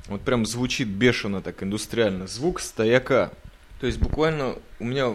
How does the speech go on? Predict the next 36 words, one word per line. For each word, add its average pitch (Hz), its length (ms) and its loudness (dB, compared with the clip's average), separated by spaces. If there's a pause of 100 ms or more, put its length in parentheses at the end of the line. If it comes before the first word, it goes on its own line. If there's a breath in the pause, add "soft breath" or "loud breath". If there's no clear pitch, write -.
(120)
в 117 160 -8
углу 143 220 -4
комнаты 220 440 2
проходит 123 560 -2
такой - 260 0
стояк, 160 460 4
по-моему, 151 300 -2
вся 147 200 0
вода 135 320 4
вот 98 160 -4
с - 80 -14
четырёх - 460 -4
этажей 117 300 -2
надо 107 260 -2
мной 196 280 -2 (160)
проходит 165 500 2 (100)
в - 80 -12
стене. 127 480 0 (220)
И 98 60 -4
я 160 220 6
в 127 160 -2
любое 143 340 4
время 127 320 0
дня 151 300 0
слышу 151 360 0
вот 117 100 -2
эту 104 160 -6
бешеную 123 580 2
Ниагару. 110 640 4 (100)
И, 143 220 -4
соответственно, 117 500 -4
понимаю, 110 340 0
что 123 200 -2
в 117 80 0
доме 117 180 2
творится. 87 560 -8